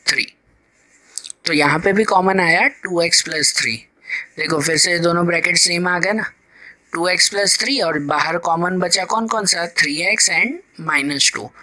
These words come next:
तो थ्री एक्स और माइनस टू उसे एक bracket में लिख दें, थ्री एक्स माइनस टू,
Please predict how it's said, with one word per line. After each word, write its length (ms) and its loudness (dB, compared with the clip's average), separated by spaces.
तो 180 -4
थ्री 300 -2
एक्स 260 2
और 140 2
माइनस 480 2
टू 100 -4
उसे 280 0
एक 120 -6
bracket 340 0
में 140 -2
लिख 140 -4
दें, 180 -8
थ्री 220 -4
एक्स 220 0
माइनस 420 0
टू, 180 -4